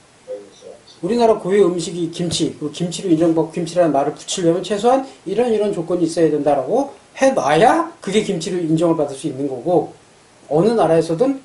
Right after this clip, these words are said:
그런 내용으로 들어가서 만들어서 판매를 해야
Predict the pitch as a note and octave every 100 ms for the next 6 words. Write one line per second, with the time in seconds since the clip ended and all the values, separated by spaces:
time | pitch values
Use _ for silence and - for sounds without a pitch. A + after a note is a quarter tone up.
0 | _ - A3 A#3+ E3+ E3+ F3 D#3+ D#3 D3
1 | C#3+ D3 B2+ B2+ C3 - G3+ G3 E3 F3+
2 | G3+ D4